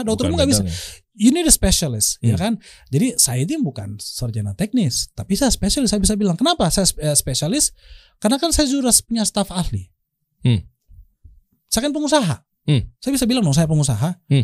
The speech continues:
Speaker 1: Emangnya pengusaha harus tahu semuanya persis?
Speaker 2: Oh.
Speaker 1: Awal-awalnya?
Speaker 2: Hmm.
Speaker 1: Ya enggak, kalau sekarang harus tahu.
Speaker 2: Hmm.
Speaker 1: Awalnya enggak tahu. Saya cari se-, apa, saya, saya hire orang yang sarjana teknis, kita sama-sama belajar, sama-sama belajar. Oke, kita belajar, kita belajar, belajar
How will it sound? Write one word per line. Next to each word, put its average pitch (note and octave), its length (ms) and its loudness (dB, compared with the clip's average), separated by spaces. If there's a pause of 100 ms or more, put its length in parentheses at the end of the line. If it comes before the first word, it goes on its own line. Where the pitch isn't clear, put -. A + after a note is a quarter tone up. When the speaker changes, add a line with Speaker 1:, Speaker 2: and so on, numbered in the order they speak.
Speaker 1:
Emangnya G#3+ 300 0
pengusaha B3 340 0
harus F#3+ 300 0
tahu B2+ 260 -10
semuanya E3 300 -2
persis? D#3+ 400 0 (240)
Speaker 2:
Oh. F2+ 260 2
Speaker 1:
Awal-awalnya? D#3+ 760 4 (120)
Speaker 2:
Hmm. A#2+ 240 -2
Speaker 1:
Ya D3 140 4
enggak, D4 300 0
kalau E3 160 -2
sekarang D#3+ 260 0
harus E3+ 240 2
tahu. F#3+ 400 2
Speaker 2:
Hmm. A#2+ 160 -2 (300)
Speaker 1:
Awalnya G#3+ 320 4
enggak D#4+ 140 0
tahu. D4+ 120 4 (100)
Saya - 200 -4
cari G#3 160 0
se-, - 160 2 (100)
apa, G3 400 -4
saya, D#3+ 300 0
saya D#3 320 0
hire C#3 320 0 (240)
orang G#3+ 320 0
yang E3+ 100 4
sarjana B2 380 0
teknis, B3+ 480 -2 (400)
kita - 180 -4
sama-sama C3 400 0
belajar, B2 460 0 (100)
sama-sama C3 480 0
belajar. D#3 380 0 (400)
Oke, A2+ 240 -6
kita D3+ 240 -2
belajar, B2+ 300 2
kita D#3+ 180 -2
belajar, A#2+ 240 0
belajar B2 340 2